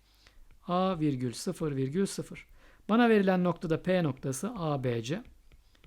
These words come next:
Bu durumda P ile P x arasındaki mesafeyi bulsam kök içerisinde A eksi A'nın karesi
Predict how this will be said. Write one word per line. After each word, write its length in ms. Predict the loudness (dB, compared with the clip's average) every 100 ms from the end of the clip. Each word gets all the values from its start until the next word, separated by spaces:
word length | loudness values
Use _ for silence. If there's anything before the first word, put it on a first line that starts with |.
| -20 -20 -20 -2
Bu 120 | 2
durumda 420 | 4 4 4 2
P 260 | 2 4 6
ile 240 | 4 2
P 260 | 0 2 2
x 220 | 0 -2
arasındaki 520 | 0 0 -2 -4 -4
mesafeyi 600 | -2 -2 0 -2 -2 -4 -2
bulsam 440 | -2 0 0 0 -12 -20 -20 -2
kök 180 | -2 -2
içerisinde 520 | -2 -2 -2 -2 -4
A 280 | -2 0 0
eksi 360 | -2 -2 -8
A'nın 380 | -4 -2 -2 -4
karesi 580 | -4 0 0 0 -2